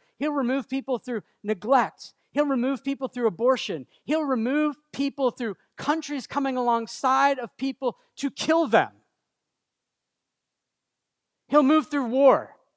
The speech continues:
This rider, he's open to options. He just wants to snuff people out. And we think that we're being kind.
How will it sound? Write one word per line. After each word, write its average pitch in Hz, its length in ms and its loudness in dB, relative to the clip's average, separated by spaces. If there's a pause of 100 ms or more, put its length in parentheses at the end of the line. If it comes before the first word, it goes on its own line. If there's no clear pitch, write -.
(300)
This - 240 0
rider, 220 560 2 (420)
he's 277 220 2
open 262 380 0
to 190 60 4
options. 180 800 -2 (520)
He 320 200 2
just 302 220 -4
wants 262 280 -2
to 226 80 -10
snuff - 440 -4
people 233 380 -4
out. 160 480 -2 (500)
And 220 100 -4
we 277 120 -2
think 302 200 -6
that 294 80 -10
we're 277 120 -4
being 269 200 -4
kind. 233 720 -6